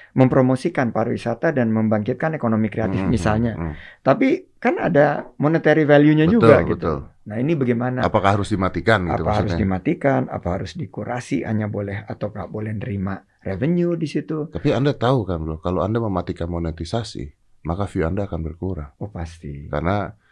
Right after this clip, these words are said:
Speaker 2: buat YouTube tidak ada gunanya.
Speaker 1: <laughs>
Speaker 2: Tidak ada duitnya.
Speaker 1: Nggak ada duitnya.
Speaker 2: Iya, buat YouTube nggak ada
Speaker 1: Iya.
Speaker 2: duitnya, ngapain dia promoin gitu kan?
Speaker 1: Iya, nanti jadi coba kita lihat. Kan sekarang kalau Kling,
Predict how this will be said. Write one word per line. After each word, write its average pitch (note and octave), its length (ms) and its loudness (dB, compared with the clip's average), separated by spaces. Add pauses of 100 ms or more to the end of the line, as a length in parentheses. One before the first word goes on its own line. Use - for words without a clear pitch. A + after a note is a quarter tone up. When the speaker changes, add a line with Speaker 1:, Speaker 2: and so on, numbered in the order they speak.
(380)
Speaker 2:
buat E2 300 0
YouTube E2 300 -4
tidak D#2 280 0
ada D#2 40 -4
gunanya. F2+ 480 0
Speaker 1:
<laughs> - 60 4 (960)
Speaker 2:
Tidak D#2 400 -4
ada D#2 160 -2
duitnya. G2 400 -2
Speaker 1:
Nggak D#3+ 160 6
ada D#3 160 6
duitnya. D3+ 320 4
Speaker 2:
Iya, G#3+ 160 8
buat A2+ 160 6
YouTube D3 320 2
nggak B2 80 -2
ada G#2+ 80 0
Speaker 1:
Iya. G2+ 80 0
Speaker 2:
duitnya, B2 320 4
ngapain G2+ 240 0
dia F#2+ 160 0
promoin B2 480 2
gitu E2 160 -6
kan? - 160 0
Speaker 1:
Iya, F#2 60 -6 (100)
nanti A#2 240 0
jadi C3 240 4
coba A#2 240 0
kita G#2 240 -4
lihat. F#2 400 -6
Kan C4+ 240 2
sekarang A3+ 320 0
kalau E3+ 160 2
Kling, C4 400 0